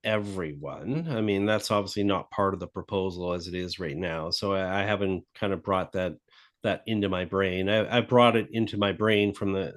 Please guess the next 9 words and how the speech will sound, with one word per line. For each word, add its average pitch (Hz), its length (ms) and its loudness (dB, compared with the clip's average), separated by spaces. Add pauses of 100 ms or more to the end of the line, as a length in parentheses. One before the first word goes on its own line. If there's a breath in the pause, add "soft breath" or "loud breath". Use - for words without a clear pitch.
the 104 140 0
aspect 98 520 -2
of 95 160 0 (380 soft breath)
what's 120 200 4
gonna 110 200 2
happen 104 400 2
for 98 280 -2
the 90 380 -10
elite 101 420 -6